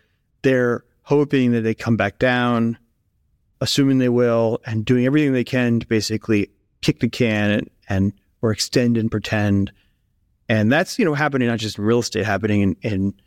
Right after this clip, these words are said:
any industry that's financed.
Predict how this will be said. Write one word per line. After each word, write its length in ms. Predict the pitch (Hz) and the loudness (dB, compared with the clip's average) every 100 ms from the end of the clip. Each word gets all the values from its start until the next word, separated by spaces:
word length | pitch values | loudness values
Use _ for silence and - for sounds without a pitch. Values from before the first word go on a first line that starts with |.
| _ _ - | _ _ 0
any 460 | 127 135 123 120 120 127 | 2 2 2 0 -2 -2
industry 460 | 117 110 - 117 | -2 -2 0 0
that's 360 | 104 95 - - - | 0 -2 -4 -6 -2
financed. 720 | 113 117 165 185 - - | 0 2 0 -2 -6 -12